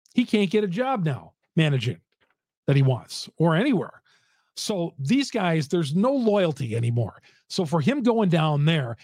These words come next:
it's a business deal. Okay. The jerseys, the hats,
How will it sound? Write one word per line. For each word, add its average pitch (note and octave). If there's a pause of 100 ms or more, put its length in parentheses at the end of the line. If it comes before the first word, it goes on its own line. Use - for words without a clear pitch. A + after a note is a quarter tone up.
(140)
it's G#3
a F#3+
business F3
deal. E3+ (640)
Okay. D3 (500)
The D3+
jerseys, A3+ (120)
the F3
hats, A3